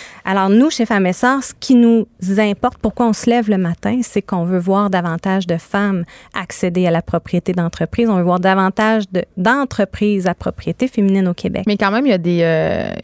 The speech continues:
Speaker 2: il y a des, des statistiques dans votre sondage qui m'ont quand même étonnée. Les femmes sont trois fois moins actives que les hommes lorsqu'il est question de recherche d'opportunités
Speaker 1: Oui.
Speaker 2: d'investissement. Tu sais, on parle de
Speaker 1: Oui.
Speaker 2: vingt-sept contre
Speaker 1: Oui.
Speaker 2: soixante-treize pour cent.
Speaker 1: Oui. Oui.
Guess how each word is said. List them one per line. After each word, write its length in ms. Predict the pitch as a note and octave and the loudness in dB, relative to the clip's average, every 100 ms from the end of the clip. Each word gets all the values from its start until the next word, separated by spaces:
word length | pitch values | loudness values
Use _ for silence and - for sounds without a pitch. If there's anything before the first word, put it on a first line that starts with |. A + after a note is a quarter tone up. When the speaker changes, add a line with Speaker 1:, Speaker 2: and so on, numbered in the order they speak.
| - - | -16 -8
Speaker 2:
il 100 | F#3 | 0
y 40 | |
a 40 | G3 | 2
des, 320 | F#3+ F3+ F3 - _ - | 2 0 -2 -10 _ -10
des 140 | F3+ F#3+ | -2 -2
statistiques 400 | F3+ F3 D4 D4+ | -2 -4 -4 0
dans 160 | F#3+ | 0
votre 180 | E3+ F3+ | 0 -2
sondage 320 | F3 G3 B3 | -2 -2 -4
qui 140 | - F#3+ | -2 0
m'ont 180 | E3+ | 0
quand 240 | F3 G3 E3+ | 0 -2 -2
même 220 | G3 B3 | 0 2
étonnée. 520 | G#3+ F#3+ F3+ G3+ B3 G3 | 2 0 0 0 0 2
Les 120 | G3 | 0
femmes 260 | - E4 | 0 -2
sont 180 | D#4 A#3 | 0 -2
trois 260 | - A#3+ A#3+ | 0 0 0
fois 240 | - G#3 | 0 0
moins 380 | G3 G#3 A#3 A3 - | 2 0 0 -2 0
actives 360 | F3+ F3 - A#3+ | -2 -2 -2 0
que 100 | - | 0
les 360 | F#3+ F3+ E3+ G3+ | 0 0 0 2
hommes 220 | G#3+ A3+ | 2 2
lorsqu'il 280 | G3 - F#3+ | 0 0 -4
est 40 | |
question 340 | F3 F3 G#3 | -2 -4 -2
de 80 | G#3+ F#3+ | 0 0
recherche 240 | F#3 G#3+ | 0 0
d'opportunités 420 | F#3+ G3 G3+ A3 | 2 2 2 2
Speaker 1:
Oui. 40 | A3+ | 2
Speaker 2:
d'investissement. 840 | G3 F3+ G3 - - - G3 F#3+ | 0 2 0 -2 -10 -2 0 0
Tu 80 | G3 | 0
sais, 60 | G#3 | 0
on 120 | A3+ | 2
parle 180 | F#3+ G3 | 2 2
de 120 | F#3+ | 0
Speaker 1:
Oui. 80 | F#3+ | 0
Speaker 2:
vingt-sept 600 | G#3 G3+ - - G#3+ A3 | 0 0 -4 0 0 2
contre 340 | G#3+ A3+ A3+ | 2 4 2
Speaker 1:
Oui. 60 | A3+ | 2
Speaker 2:
soixante-treize 500 | A#3 G#3 G3 G#3 G#3 | 2 0 0 -2 -2
pour 160 | G3 G3 | -2 0
cent. 240 | A3 C#4+ E4+ - - - | 2 0 -2 -12 -14 -8
Speaker 1:
Oui. 60 | |
Oui. 60 | E4+ | -6